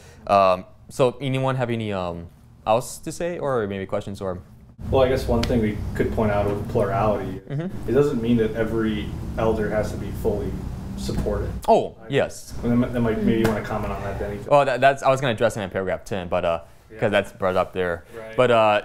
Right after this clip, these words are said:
Speaker 1: but yes, it doesn't mean that, um, every, every elder has to be, um, fully, uh, financially supported, um,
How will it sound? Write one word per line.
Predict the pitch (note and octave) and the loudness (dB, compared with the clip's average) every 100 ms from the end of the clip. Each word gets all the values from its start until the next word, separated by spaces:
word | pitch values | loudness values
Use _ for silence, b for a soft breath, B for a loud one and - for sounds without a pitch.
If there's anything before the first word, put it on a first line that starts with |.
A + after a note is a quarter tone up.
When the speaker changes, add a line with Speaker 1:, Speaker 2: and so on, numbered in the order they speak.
| - | 2
Speaker 1:
but | D3 | 2
yes, | D3+ D#3 A2 C#3+ | 4 4 4 2
it | C3 | -2
doesn't | C#3 C3 | 0 0
mean | B2 A2+ | 0 4
that, | G#2+ - | 2 2
um, | G#2 G2+ | -2 0
every, | G#2+ A2 A#2 G#2+ | 2 2 0 -2
every | G#2+ G#2+ G2 | -2 2 4
elder | G2+ G2 F#2 | 4 2 0
has | G2+ G2 - | 2 0 0
to | G2+ | -8
be, | G2 F#2+ F2+ | -4 0 0
um, | E2+ E2+ - - - | -2 -6 -14 -20 -20
fully, | - G#2+ G#2+ G#2 F#2 F2+ - | -4 -2 0 0 -4 -8 -8
uh, | F#2+ | -4
financially | G2 G2+ F#2+ F#2+ G2+ F#2 F2+ E2 | -2 -2 -2 -4 -6 -4 -4 -6
supported, | G2 - G2 F#2 E2 D#2 b b b - | -8 -2 -2 0 -4 -10 b b b -6
um, | F2+ E2+ D#2+ | -2 0 -2